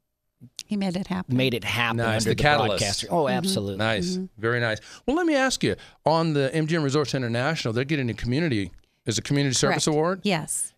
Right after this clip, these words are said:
Speaker 3: And tell me, what did they do to get that? Brilliant company.
Speaker 1: You know, um,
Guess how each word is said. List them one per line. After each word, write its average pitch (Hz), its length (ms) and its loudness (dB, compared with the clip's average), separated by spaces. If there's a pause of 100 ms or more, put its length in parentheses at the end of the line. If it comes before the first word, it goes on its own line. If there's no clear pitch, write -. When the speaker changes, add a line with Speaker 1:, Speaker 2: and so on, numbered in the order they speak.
Speaker 3:
And 127 160 0
tell 185 160 0
me, 190 100 -2
what 156 280 -2
did - 180 -8
they 147 120 0
do 113 200 -2
to 87 80 -6
get 85 260 -6
that? 80 240 -4
Brilliant 147 380 0
company. 85 460 -6 (680)
Speaker 1:
You 240 100 2
know, 226 380 2
um, 185 480 0